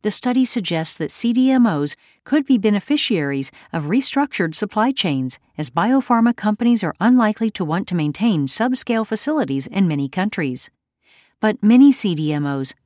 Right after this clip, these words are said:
especially those manufacturing drug substance and even drug product manufacturers in North America, were operating at high levels of utilization, even before the pandemic crisis, so it's not clear where the incremental capacity will come from.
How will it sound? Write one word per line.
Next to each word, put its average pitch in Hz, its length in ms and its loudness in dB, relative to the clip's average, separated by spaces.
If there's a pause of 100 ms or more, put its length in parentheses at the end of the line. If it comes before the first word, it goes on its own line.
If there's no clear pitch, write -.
(100)
especially 269 500 -4
those 165 300 -2
manufacturing 170 720 -2
drug 165 260 -4
substance 160 640 -2
and 175 140 0
even 160 180 -2
drug 151 300 -2
product 233 400 -2
manufacturers 175 840 -4
in 170 100 -2
North 165 220 -4
America, 175 560 0 (400)
were 240 180 0
operating 277 540 2
at - 140 -2
high 247 200 0
levels 170 360 0
of 190 80 -2
utilization, 202 840 -2 (300)
even 208 300 2
before 277 320 -2
the 208 80 -2
pandemic 147 480 -2
crisis, - 580 -2 (320)
so - 300 2
it's - 220 -2
not 226 260 2
clear 190 480 0
where 196 120 0
the 185 160 -2
incremental 180 520 -4
capacity 190 580 -4
will 139 160 -6
come 185 240 -2
from. 151 380 -4